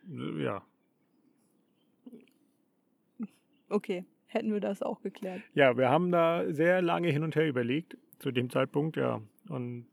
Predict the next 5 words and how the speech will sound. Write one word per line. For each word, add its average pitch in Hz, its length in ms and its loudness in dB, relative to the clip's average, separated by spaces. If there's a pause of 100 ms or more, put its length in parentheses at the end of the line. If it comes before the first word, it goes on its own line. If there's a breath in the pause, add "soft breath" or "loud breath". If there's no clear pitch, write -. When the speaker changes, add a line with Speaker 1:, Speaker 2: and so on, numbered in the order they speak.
(140)
Speaker 1:
ja, 110 340 0 (640)
von 131 400 -4
jetzt, - 680 -8
äh, 127 640 -8 (460)
so 123 140 -12